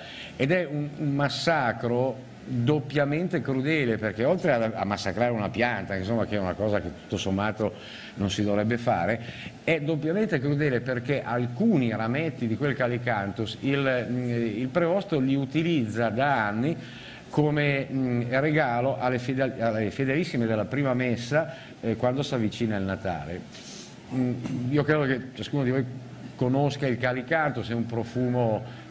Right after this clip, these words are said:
tipicamente stagionale, fa, crea l'atmosfera, insomma,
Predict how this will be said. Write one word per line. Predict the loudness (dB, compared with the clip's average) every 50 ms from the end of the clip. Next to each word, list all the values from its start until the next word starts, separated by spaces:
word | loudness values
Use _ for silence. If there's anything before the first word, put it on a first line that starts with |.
| -14 -6 0
tipicamente | 0 2 2 2 0 2 2 0 2 0 0 0 2 0 -2
stagionale, | -2 0 -2 0 0 0 0 0 0 2 2 0 0 0 -2
fa, | -4 0 0 0 0 0 -4 -8 -12 -12 -12 -12 -12 -8
crea | -2 0 0 2 2 2
l'atmosfera, | 2 0 0 0 -2 -2 -4 -4 -2 0 2 2 2 0 -2
insomma, | -6 -6 -4 -2 -2 0 0 0 -2 -4